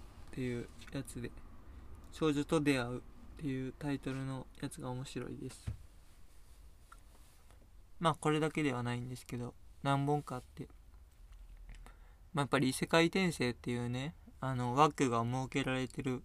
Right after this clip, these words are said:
ぐらいなんで、すごい種類はありますね。はい、まあ、今回はこのぐらいにして、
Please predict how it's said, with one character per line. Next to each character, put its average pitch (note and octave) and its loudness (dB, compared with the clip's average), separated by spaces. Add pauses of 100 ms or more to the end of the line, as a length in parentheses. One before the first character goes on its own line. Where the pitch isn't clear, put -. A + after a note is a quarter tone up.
(140)
ぐ C3 2
ら B2+ 2
い A#2 -2
な A2+ -4
ん A2 -6
で、 B2 -8 (640)
す - -6
ご D3 10
い C3 4
種 C3 2
類 B2+ 2
は B2 2
あ A#2 2
り A#2+ -2
ま B2 -4
す - -18
ね。 B2 -6 (3500)
は D#3+ 4
い、 D#3+ 4
ま C#3 2
あ、 C3 0
今 C#3+ 2
回 B2+ 4
は A#2 0
こ C3+ 0
の B2+ -2
ぐ B2+ 2
ら B2+ 2
い B2 -2
に C3 -2
し - -8
て、 - -4